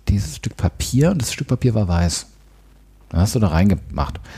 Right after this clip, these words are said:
Hast du diese Plastikpinzetten gehabt und hast es so hin und her geschwenkt. Also dieses, ähm, dieses Entwicklerbad, was quasi die Konturen rausbringt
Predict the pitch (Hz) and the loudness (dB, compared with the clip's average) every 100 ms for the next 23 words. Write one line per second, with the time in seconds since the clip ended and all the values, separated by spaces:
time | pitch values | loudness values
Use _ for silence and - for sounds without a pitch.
0 | - 117 - 98 78 - 151 - 165 135 | -2 0 2 2 0 0 0 0 0 0
1 | 120 107 113 92 - 85 82 - 90 95 | 2 0 2 0 0 -2 -4 -4 0 0
2 | 87 120 - - - - - _ _ _ | 2 2 0 -4 -8 -12 -16 _ _ _
3 | _ - - - - - - 117 104 90 | _ -20 -18 -20 -18 -20 -2 0 2 4
4 | 117 123 - - - 107 107 101 92 - | 4 2 0 -2 0 2 2 0 -4 -12
5 | - 110 98 90 95 131 151 131 127 127 | -2 0 0 -2 -2 0 0 0 -2 -2
6 | - - 104 - - - 101 98 95 92 | -6 -2 0 0 -2 -2 -2 0 0 -2
7 | - 92 82 - 147 156 156 127 117 135 | -4 -6 -6 -6 -4 0 0 2 2 2
8 | - - 139 139 | -4 -4 0 0